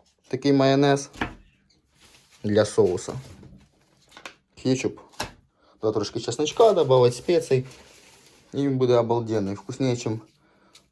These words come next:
на базарі роблять її. От таких два плавлених сирка,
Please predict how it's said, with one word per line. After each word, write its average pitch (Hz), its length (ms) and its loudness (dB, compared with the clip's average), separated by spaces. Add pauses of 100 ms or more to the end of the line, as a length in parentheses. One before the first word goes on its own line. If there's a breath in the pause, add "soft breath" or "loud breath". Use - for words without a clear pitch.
(800)
на 113 140 -4
базарі 110 400 0
роблять 90 380 -8
її. - 160 -16 (760)
От - 120 -2
таких 131 300 0
два 123 180 4
плавлених 123 440 4
сирка, 131 400 0